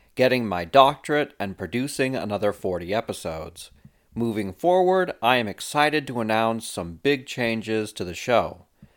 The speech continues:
From now on, every year I will be doing special series episodes. Twenty twenty-two's theme is The Wonders of France, wherein I will deliver long-form episodes on the incredible monuments within the Hexagon,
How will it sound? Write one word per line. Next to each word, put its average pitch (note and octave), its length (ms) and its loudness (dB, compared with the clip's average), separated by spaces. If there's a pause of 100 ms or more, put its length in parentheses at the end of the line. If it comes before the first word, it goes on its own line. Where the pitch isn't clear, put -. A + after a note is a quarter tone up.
(160)
From G#2+ 240 -4
now D#3 300 4
on, C3 380 2 (120)
every D#3 320 0
year A2 540 0
I G#2+ 160 4
will B2 100 2
be A#2+ 160 -2
doing G2+ 460 -4
special A#2+ 500 2
series F#2 640 -4
episodes. E2 760 -6 (520)
Twenty C3 320 2
twenty-two's D#3+ 680 -2
theme E3 460 -2
is G#2 400 -4
The G2+ 120 0
Wonders C#3 720 2
of B2 140 0
France, E2 720 -6 (300)
wherein A#2+ 360 2
I G#2+ 140 4
will G2 160 0
deliver A2 520 2
long-form B2 800 2
episodes G#2+ 680 0
on G2+ 240 -4
the G2+ 100 -6
incredible C#3+ 720 2
monuments G2 760 -4
within G2 300 -6
the F2 80 -8
Hexagon, E2 800 -4